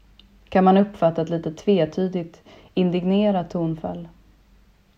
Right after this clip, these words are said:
Har diktjaget klandrats för att det hon säger om det vackra är vackert? Eller får diktjaget uppskattande höra att det hon säger om det vackra är vackert och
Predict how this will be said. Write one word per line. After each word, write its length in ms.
Har 140
diktjaget 760
klandrats 720
för 100
att 100
det 100
hon 160
säger 380
om 100
det 80
vackra 340
är 100
vackert? 560
Eller 500
får 160
diktjaget 600
uppskattande 720
höra 520
att 360
det 120
hon 160
säger 380
om 120
det 60
vackra 380
är 60
vackert 440
och 220